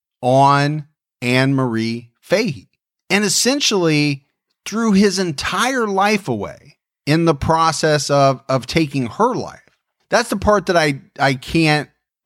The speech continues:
fully understand. Now, I don't understand murder at all, don't get me wrong,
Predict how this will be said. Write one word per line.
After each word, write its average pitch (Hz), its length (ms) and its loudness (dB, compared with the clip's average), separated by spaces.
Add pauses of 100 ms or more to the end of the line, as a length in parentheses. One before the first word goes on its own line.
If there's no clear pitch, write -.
fully 220 760 -2
understand. 135 720 -2
Now, 131 80 2
I 165 80 4
don't 165 260 0
understand 120 560 0
murder 98 360 -6
at 90 80 -8
all, 107 240 2
don't 113 160 -6
get 113 160 -4
me 101 100 -8
wrong, 113 520 0